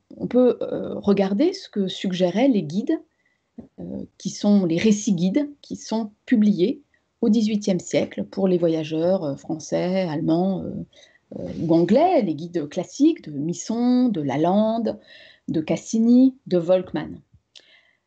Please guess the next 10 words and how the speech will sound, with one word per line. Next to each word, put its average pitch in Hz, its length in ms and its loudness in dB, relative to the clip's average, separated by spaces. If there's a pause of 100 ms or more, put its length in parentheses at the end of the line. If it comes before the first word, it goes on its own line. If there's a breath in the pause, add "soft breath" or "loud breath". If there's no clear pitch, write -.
(120)
Chacun 262 380 -2
présente 285 380 0
en 247 60 -2
moyenne 214 600 0
une, 180 600 -6 (180)
une 180 140 0
vingtaine 208 480 2
de 180 80 2
bibliothèques, 160 880 -6 (1040)
euh, 185 400 -2